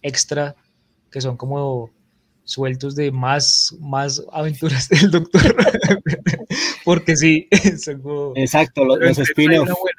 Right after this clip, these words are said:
Speaker 1: hay una buena que ocurre como en Marte y tiene que ver con el agua y
Speaker 2: Sí.
Speaker 1: uno de esos, pero, eh, pero querían tanto a Tennant que lo dejaron el resto de tiempo, ¿no?
Speaker 2: Mm.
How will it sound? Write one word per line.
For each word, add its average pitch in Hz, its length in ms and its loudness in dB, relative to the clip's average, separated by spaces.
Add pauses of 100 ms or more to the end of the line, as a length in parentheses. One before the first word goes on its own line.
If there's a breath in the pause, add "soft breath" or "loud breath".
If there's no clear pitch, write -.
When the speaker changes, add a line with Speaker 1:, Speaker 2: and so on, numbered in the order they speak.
(120)
Speaker 1:
hay 143 100 -4
una 160 120 -4
buena 175 200 -4
que 180 80 -4
ocurre 135 240 -8
como 165 120 -8
en 143 80 -8
Marte 123 380 -8
y 135 60 -10
tiene 120 180 -14
que - 100 -16
ver 127 60 -18
con 117 100 -18
el 117 100 -12
agua 107 440 -10
y 104 340 -18
Speaker 2:
Sí. 127 360 -2 (400)
Speaker 1:
uno 135 180 -12
de 147 160 -2
esos, 107 420 -12 (180)
pero, 117 800 -8
eh, 98 180 -20 (180)
pero 117 400 -10 (320)
querían 123 400 -8
tanto 156 260 -4
a 170 60 -4
Tennant 175 260 -4
que 190 80 -10
lo 170 40 -2
dejaron 131 180 -6
el 131 60 -10
resto 147 160 -8
de 151 60 -10
tiempo, 156 280 -10
¿no? 135 180 -20 (380)
Speaker 2:
Mm. 131 320 -2